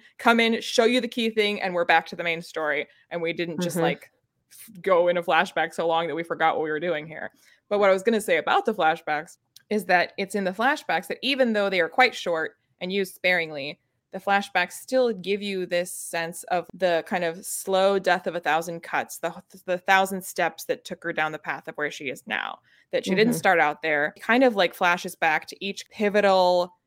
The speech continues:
Speaker 1: forking of your life that, like, takes you further down that path. And so it's,
Speaker 2: Yeah.
Speaker 1: like, those key moments where, like, something changed in her life that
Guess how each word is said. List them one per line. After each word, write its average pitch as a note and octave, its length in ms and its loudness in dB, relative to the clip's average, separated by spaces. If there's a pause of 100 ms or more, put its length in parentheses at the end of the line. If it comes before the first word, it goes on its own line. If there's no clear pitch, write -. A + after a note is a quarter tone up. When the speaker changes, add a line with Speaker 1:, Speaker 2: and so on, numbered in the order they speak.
Speaker 1:
forking F#3 340 -2
of F3 120 0
your E3 160 2
life D#3 600 0
that, E3 140 0
like, D#3 200 0
takes - 300 -8
you F3+ 80 -4
further D#3+ 320 0
down C#3+ 220 -2
that C3 200 -2
path. - 360 -6 (340)
And F#3 140 -6
so F#3+ 80 2
it's, F#3 60 8
Speaker 2:
Yeah. D#3+ 100 10
Speaker 1:
like, C#3+ 100 4
those F#3 140 -2
key G3+ 280 -4
moments E3 480 0
where, D#3+ 100 0
like, C#3+ 160 -4
something D#3+ 380 -6
changed E3 380 -6
in F3+ 80 -4
her F3 120 -2
life E3 340 -2
that - 160 -4